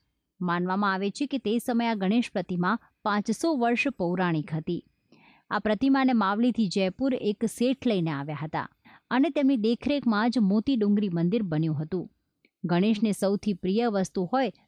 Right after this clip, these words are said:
તો તે છે મોદક. અને જો ગજાનનને એક બે નહીં પરંતુ સવા લાખ લાડુનો મોદકનો પ્રસાદ ધરાવવામાં આવે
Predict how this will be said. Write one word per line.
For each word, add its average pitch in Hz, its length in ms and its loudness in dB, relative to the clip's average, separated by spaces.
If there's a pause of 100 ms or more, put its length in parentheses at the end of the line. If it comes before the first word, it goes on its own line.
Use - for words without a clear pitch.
તો 330 80 0
તે 294 260 -2
છે 311 180 0
મોદક. 175 540 -2 (380)
અને 294 180 2
જો 311 120 0
ગજાનનને 226 640 2 (100)
એક 254 280 0
બે 214 120 0
નહીં 196 280 2
પરંતુ 208 360 -2
સવા 175 320 -2
લાખ 208 340 0
લાડુનો 214 420 0
મોદકનો 185 520 -4
પ્રસાદ 214 480 -4
ધરાવવામાં 190 440 0
આવે 262 160 2